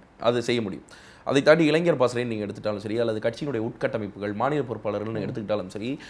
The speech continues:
Speaker 1: தன்னளவில் இயங்குவதற்கு, அதாவது கட்சியினுடைய கட்டுப்பாடுகளுக்கு உட்பட்டு, கட்சியினுடைய கொள்கை முடிவுகளுக்கு உட்பட்டு தன்னளவில் இயங்குவதற்கு சுதந்திரம் பெற்றவர்கள் தான். ஆனால் ஏன் வந்து நீங்க சொல்றபடி சீமான் அண்ணனுடைய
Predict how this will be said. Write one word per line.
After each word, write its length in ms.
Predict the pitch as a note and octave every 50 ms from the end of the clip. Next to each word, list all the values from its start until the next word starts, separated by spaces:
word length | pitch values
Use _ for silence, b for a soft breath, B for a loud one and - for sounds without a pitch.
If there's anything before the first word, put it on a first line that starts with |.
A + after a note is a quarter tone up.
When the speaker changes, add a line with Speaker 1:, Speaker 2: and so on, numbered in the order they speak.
| b b b -
Speaker 1:
தன்னளவில் 520 | B2 C3 D#3 D#3+ D#3 D3+ D3+ D#3+ F#3 E3
இயங்குவதற்கு, 760 | C3 C#3 D3+ D3+ C#3 C3+ A#2+ A2 G#2 - - B2+ A#2+ - - -
அதாவது 260 | - G2+ A2 C3+ D#3+ D#3+
கட்சியினுடைய 500 | A#2+ A2 - - - E3+ D#3+ C#3 C#3+ C#3+
கட்டுப்பாடுகளுக்கு 680 | C#3+ B2+ - C#3+ C3+ C3 B2 A#2+ A2+ A2 A2 G2 -
உட்பட்டு, 480 | C3+ B2+ A#2+ - - A#2+ G#2+ - C3
கட்சியினுடைய 460 | B2 A#2 A2+ - C3+ B2+ A#2+ A2+ G#2+ A2
கொள்கை 260 | A2 A#2+ A#2+ B2 A#2
முடிவுகளுக்கு 440 | A2+ G#2 G2+ G2 G2 G2 F#2+ - G#2+
உட்பட்டு 280 | A#2 - - G#2+ A#2
தன்னளவில் 400 | - A#2 A2+ A2 A2+ A2+ B2 A#2+
இயங்குவதற்கு 500 | A2+ A2+ B2 A#2 A2 G#2 F#2+ G2 - C3+
சுதந்திரம் 440 | B2+ - B2 B2 C3+ C3 B2+ A#2+ G#2+
பெற்றவர்கள் 400 | G2 G2 - G2+ F#2 F2 E2+ F2+
தான். 240 | F#2 A2+ A#2 G2+ F#2 -
ஆனால் 600 | G2+ G2 G2 F#2+ F#2+ G2 A#2 C3+ C#3 A#2+ G2+ - - - - b b b b b b b b b
ஏன் 440 | A2 A#2 C3+ F3 G#3 A3+ A#3 A#3 G3
வந்து 500 | D#3 C3+ B2 A2+ A#2+ D3 F3+ G3+ G3+ - - - - - - b b b b b b b -
நீங்க 240 | - C#3 C#3+ C#3+ C#3 A#2+
சொல்றபடி 600 | C#3 C#3 D#3+ D#3+ F3 D3+ B2+ A#2 C3 D#3+ G3+ - - - - -
சீமான் 720 | - - E3+ E3+ F3+ F3+ E3+ E3+ F3 F3 E3+ D#3+ - - - - - - - - -
அண்ணனுடைய 760 | B2+ C3+ C#3+ C#3+ C3+ B2 B2 B2 C3 C#3+ D3+ D#3+ D#3+ D#3+